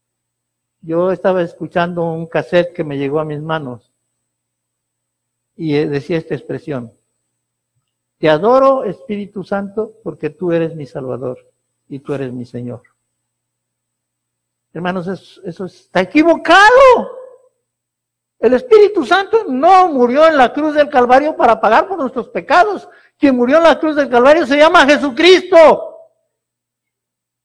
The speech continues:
Y usted oye esas cosas y oye la música bien bonita y unas expresiones que hasta te ponen a llorar, pero no tienen fundamentos bíblicos, no son firmes,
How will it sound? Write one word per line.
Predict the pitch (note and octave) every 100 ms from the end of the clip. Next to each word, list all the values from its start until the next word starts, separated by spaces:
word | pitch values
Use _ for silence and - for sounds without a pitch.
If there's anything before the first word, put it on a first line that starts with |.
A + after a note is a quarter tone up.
| _ _ _ _ _ _ _
Y | G#3
usted | G#3+ C#4 D4
oye | E4 D#4 D4+
esas | C#4 C4+ A#3
cosas | - C#4 C#4+ C4 E4+ E4+ - _ _ _
y | C#4+ A#3
oye | C#4 D#4
la | F4
música | B3 C4 D4 G#3+ A#3
bien | A#3 A#3+
bonita | A3 G3+ C#4 C#4+ F4+
y | A#3+ A3
unas | A#3 A#3+
expresiones | B3 - F#3 A3 A3+ A#3
que | - G#3
hasta | F#3 F3 - F3+ E3+
te |
ponen | E3 G3+ B3 A#3
a |
llorar, | G3+ G3+ D4 D#4 C#4 C#4+ - _ _ _
pero | B3 B3+ B3+ -
no | C4 C#4+
tienen | E4 E4+ E4 A#3
fundamentos | C4 A#3 A3+ C#4+ F4 F4+ A#3+
bíblicos, | A#3 F4 F4+ C4+ G3+ G3+
no | D4
son | D4+ C#4
firmes, | B3+ G4 F#4 B3+ F3